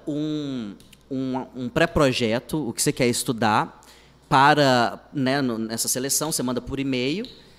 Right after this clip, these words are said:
e aí, se você for aprovado, né, porque eles pontuam, dão uma nota, se você for aprovado, e aí tem uma prova,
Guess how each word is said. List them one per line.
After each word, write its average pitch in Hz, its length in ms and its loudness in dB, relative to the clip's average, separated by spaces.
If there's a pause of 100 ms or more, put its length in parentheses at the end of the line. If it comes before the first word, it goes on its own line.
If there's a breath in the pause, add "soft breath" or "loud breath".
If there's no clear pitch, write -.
(240 loud breath)
e 151 140 0
aí, 165 500 2
se - 300 2
você 147 220 0
for 135 140 -4
aprovado, 135 600 -2
né, 113 60 -4
porque - 120 -8
eles 110 160 -4
pontuam, 147 880 0
dão 101 140 -2
uma 123 120 -6
nota, 127 380 -4
se - 100 -4
você 123 160 -2
for 120 120 -2
aprovado, 131 760 2 (180)
e 139 140 0
aí 131 200 2
tem 151 160 -4
uma 147 140 -2
prova, 123 720 0